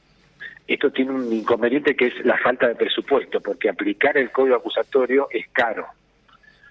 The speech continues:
O sea, se necesitan más fiscales, más salas de audiencias. Eh, el código también tiene plazos medio cortos para investigaciones, o sea que para investigaciones muy complejas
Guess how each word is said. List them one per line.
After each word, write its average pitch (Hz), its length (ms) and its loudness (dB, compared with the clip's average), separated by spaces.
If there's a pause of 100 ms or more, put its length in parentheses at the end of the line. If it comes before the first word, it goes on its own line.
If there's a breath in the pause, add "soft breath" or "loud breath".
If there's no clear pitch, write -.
(220 soft breath)
O - 140 -10
sea, 110 240 -2
se 110 100 -2
necesitan 117 480 0
más 117 160 0
fiscales, 123 500 0
más 110 160 -4
salas 117 260 0
de 107 60 -2
audiencias. 113 720 0 (640 loud breath)
Eh, 107 460 0
el 101 160 -4
código 139 260 2
también 120 300 0
tiene 117 200 2
plazos 120 380 0
medio 120 280 2
cortos 127 500 0
para 98 180 -2
investigaciones, 113 920 -2 (440)
o - 80 -6
sea 113 120 0
que 110 100 0
para 110 180 0
investigaciones 110 560 0
muy 123 160 0
complejas 127 640 0